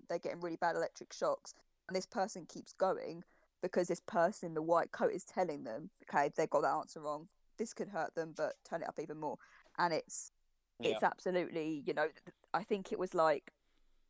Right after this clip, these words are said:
Speaker 1: only ten, I'm pretty sure, again, I'm, I don't wanna say anything specific 'cause I did this study back when I was,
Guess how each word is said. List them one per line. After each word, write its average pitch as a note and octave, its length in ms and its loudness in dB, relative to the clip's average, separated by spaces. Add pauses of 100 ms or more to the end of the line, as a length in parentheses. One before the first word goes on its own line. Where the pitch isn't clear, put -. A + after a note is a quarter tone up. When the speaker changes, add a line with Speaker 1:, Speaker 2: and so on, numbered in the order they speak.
(200)
Speaker 1:
only G3 280 2
ten, F3 320 -4
I'm F#3+ 140 -4
pretty - 280 -8
sure, E3+ 340 -2
again, D#3 260 -4
I'm, D#3+ 220 -10
I F3 40 -2
don't E3 260 4
wanna D3+ 200 -4
say D3+ 280 -2
anything D3+ 400 -8
specific - 520 -4
'cause - 140 -6
I D#3 100 4
did D3+ 180 -4
this - 120 -4
study D3 280 0
back - 240 -2
when D3 80 0
I D3 120 0
was, C#3+ 240 -4